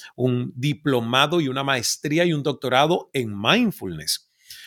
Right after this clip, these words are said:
La Universidad de Pensilvania tiene su cátedra de psicología positiva, Harvard con Tal Ben-Shahar, que ya no está en Harvard porque le fue tan bien que se hizo independiente,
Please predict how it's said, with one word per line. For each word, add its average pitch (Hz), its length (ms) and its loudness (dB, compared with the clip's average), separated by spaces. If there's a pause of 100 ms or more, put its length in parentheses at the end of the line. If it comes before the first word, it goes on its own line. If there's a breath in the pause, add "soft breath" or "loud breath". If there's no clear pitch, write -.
(120 loud breath)
La 131 120 4
Universidad 120 420 0
de 131 80 2
Pensilvania 143 680 0
tiene 123 160 -2
su - 160 -4
cátedra 127 420 0
de 110 140 -2
psicología 110 580 -4
positiva, 123 720 0 (380)
Harvard 147 540 2 (440 loud breath)
con 117 420 -2
Tal 139 200 2
Ben-Shahar, 135 640 -2
que 104 160 -6
ya 113 200 2
no 143 100 -2
está 107 200 -4
en 101 120 -8
Harvard 120 340 0
porque 101 200 -8
le 95 80 -4
fue 120 160 -6
tan 117 160 -2
bien 123 220 4
que 165 80 -2
se 117 120 0
hizo 107 140 -2
independiente, 139 720 0